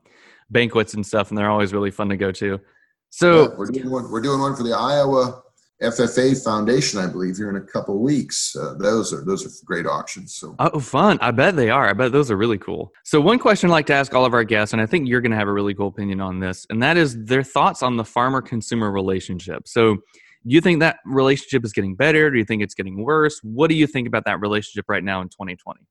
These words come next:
Speaker 2: You know, a lot of farmers are private people. They get up and they go tend to their livestock. They go get on their tractor. They do what they need to do. They go, s-, they work in their shop and they get their equipment ready to go. And, uh, they don't really have a lot of interaction with people who are outside of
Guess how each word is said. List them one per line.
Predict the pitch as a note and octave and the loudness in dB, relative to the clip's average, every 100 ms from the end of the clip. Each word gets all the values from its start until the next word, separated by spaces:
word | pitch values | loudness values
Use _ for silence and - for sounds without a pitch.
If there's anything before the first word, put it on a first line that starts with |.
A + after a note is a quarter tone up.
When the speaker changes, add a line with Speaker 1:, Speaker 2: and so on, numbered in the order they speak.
| _ _ _ _ _ _ _ | _ _ _ _ _ _ _
Speaker 2:
You | - | -2
know, | C#3+ | 2
a | |
lot | C#3+ D3 C#3+ | 4 4 2
of | |
farmers | - C3+ C3+ A#2+ | 2 2 2 2
are | G#2+ | -2
private | F#2+ A#2+ A#2+ G#2+ G2 | -2 0 2 0 -2
people. | - A#2+ A#2 E2+ | 0 2 0 -2
They | F#2 | -4
get | F#2 A2 | -2 0
up | G#2+ - | 2 0
and | F#2+ | -4
they | E2+ | -4
go | F#2+ | -6
tend | G2 G#2 G#2+ | -6 -6 -6
to | |
their | F#2 F2 | -6 -6
livestock. | F2+ G#2+ - - G#2+ G#2+ - | -4 -4 -4 -4 -4 -4 -8
They | F#2 | -8
go | G2 G2 | -4 -4
get | G2+ G2+ | -4 -6
on | G2+ G2 | -6 -10
their | F2 | -10
tractor. | - G#2+ G#2 G2+ | -6 -4 -4 -8
They | F2 | -8
do | F2 G#2+ | -4 -4
what | G#2+ | -4
they | G2+ | -6
need | G2+ G2 | -6 -6
to | |
do. | E2+ G#2 G#2 | -6 -6 -6
They | F#2 | -6
go, | F2+ | -10
s-, | F2 - - _ | -12 -14 -16 _
they | F2 | -10
work | F2+ G#2+ - | -6 -6 -6
in | F#2 | -8
their | D#2 | -8
shop | - G#2 G2 G#2 - | -6 -4 -2 -4 -8
and | - | -14
they | D#2 | -10
get | F#2+ - | -10 -6
their | G2+ | -8
equipment | - G2+ F#2 | -6 -8 -6
ready | G#2 G#2 E2+ | -4 -2 -4
to | |
go. | - F#2+ G2 G2 - _ _ _ _ _ _ | -4 -2 0 -2 -6 _ _ _ _ _ _
And, | F#2 F#2 F#2 F#2 | -6 -2 -2 0
uh, | F#2 F2 - | 0 0 -2
they | G#2 | -2
don't | A2+ G2 | 0 0
really | G#2+ G#2 | 0 2
have | A2 G#2 | 2 2
a | |
lot | F#2+ G2+ F#2+ | 2 2 2
of | G2+ | -2
interaction | G#2 G2+ F#2 G2 G2 F#2+ | -4 -2 0 -2 -4 -8
with | F2 | -8
people | G#2 - F2+ | -8 -8 -4
who | F2+ | -2
are | F2 E2+ | 0 0
outside | F#2+ F#2+ F#2+ | -2 -2 -4
of | F2 | -4